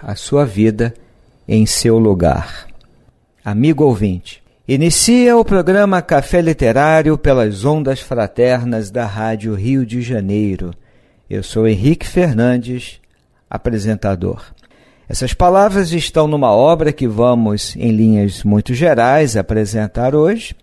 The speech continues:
e que fala do desenvolvimento de uma atitude mais consciente diante de nós mesmos, diante das pessoas, diante da vida, através da prática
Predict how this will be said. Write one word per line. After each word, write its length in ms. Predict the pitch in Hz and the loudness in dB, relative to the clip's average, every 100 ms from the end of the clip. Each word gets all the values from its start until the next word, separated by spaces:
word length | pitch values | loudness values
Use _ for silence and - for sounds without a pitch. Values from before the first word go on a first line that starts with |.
| _ _ - | _ _ -4
e 160 | 143 | -2
que 140 | - 208 | 0 -2
fala 580 | - 131 156 165 170 - - _ | 0 2 2 0 -4 -8 -18 _
do 140 | 117 123 | -4 0
desenvolvimento 1300 | 165 170 185 151 165 143 135 120 131 139 - 143 139 - | 2 2 0 0 0 0 0 2 2 -2 -2 -4 -4 -4
de 140 | 107 | 0
uma 160 | 123 127 | 2 2
atitude 560 | - 131 - 135 127 | 0 -4 0 0 2
mais 320 | 127 131 143 - | 0 0 -2 -2
consciente 1200 | 147 139 - - 120 127 131 113 - 95 82 80 _ _ _ - | 0 0 -2 -2 0 2 2 0 -6 -8 -8 -10 _ _ _ -14
diante 420 | 101 113 113 - | -4 -2 -2 -6
de 140 | 90 98 | -8 -4
nós 320 | 104 143 131 | 0 0 0
mesmos, 840 | 135 139 139 135 135 131 - - _ _ _ _ _ - | 0 2 0 -2 -6 -6 -10 -20 _ _ _ _ _ -16
diante 360 | 90 95 - 87 | -8 -8 -8 -4
das 200 | 117 - | -4 -2
pessoas, 840 | 151 - 135 131 127 127 - - _ _ _ _ _ _ - | -6 -2 2 2 2 0 -6 -14 _ _ _ _ _ _ -8
diante 380 | 95 110 - | -2 -2 -2
da 160 | 101 98 | -4 -2
vida, 420 | 98 117 82 78 - _ _ _ _ - | 0 -2 -2 -10 -14 _ _ _ _ -6
através 640 | - 180 175 208 220 185 | -2 0 2 4 4 2
da 120 | 151 139 | 0 -2
prática 1040 | - 170 185 - 180 - 175 165 165 151 | 0 2 0 -2 -6 -2 0 2 -2 -8